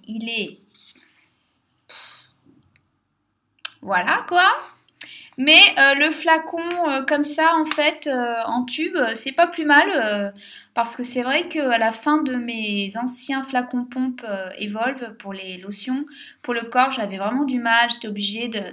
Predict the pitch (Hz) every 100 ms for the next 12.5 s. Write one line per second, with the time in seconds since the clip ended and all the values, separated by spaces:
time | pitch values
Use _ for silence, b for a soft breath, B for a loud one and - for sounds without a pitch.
0 | - 220 220 - 240 247 254 247 185 170
1 | 208 220 - 240 240 240 233 175 180 185
2 | B B B B 208 208 247 262 247 226
3 | 220 214 247 294 254 240 285 294 254 202
4 | 190 254 254 233 233 180 - 247 240 202
5 | 156 - B B B - - 254 208 262
6 | 311 320 294 330 - 254 254 269 277 302
7 | - - 330 330 247 226 277 311 339 294
8 | 269 262 262 - 330 311 269 262 320 302
9 | 277 285 - 254 240 220 220 - 240 262
10 | 233 185 - - - 208 202 185 190 220
11 | - - B B B B B - - -
12 | 339 320 302 311